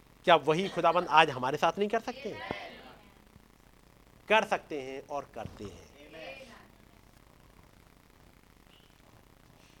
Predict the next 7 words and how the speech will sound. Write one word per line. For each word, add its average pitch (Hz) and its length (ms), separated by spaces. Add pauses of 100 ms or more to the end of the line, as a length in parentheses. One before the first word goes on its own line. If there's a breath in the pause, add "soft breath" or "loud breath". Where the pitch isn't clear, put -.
(540)
वो 180 260
अस्सी 220 280
में 202 180
थे, 147 120
याद 165 240
रखिएगा, 156 340
वो 240 340